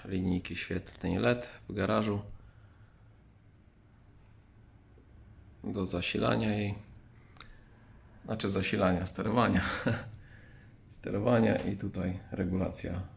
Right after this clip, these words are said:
czasu świecenia i oczywiście czujnika światła. Działa elegancko.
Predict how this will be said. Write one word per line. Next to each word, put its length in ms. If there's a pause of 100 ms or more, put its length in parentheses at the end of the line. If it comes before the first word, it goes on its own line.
(220)
czasu 320
świecenia 720
i 280 (1000)
oczywiście 720 (300)
czujnika 420
światła. 380 (4000)
Działa 280
elegancko. 800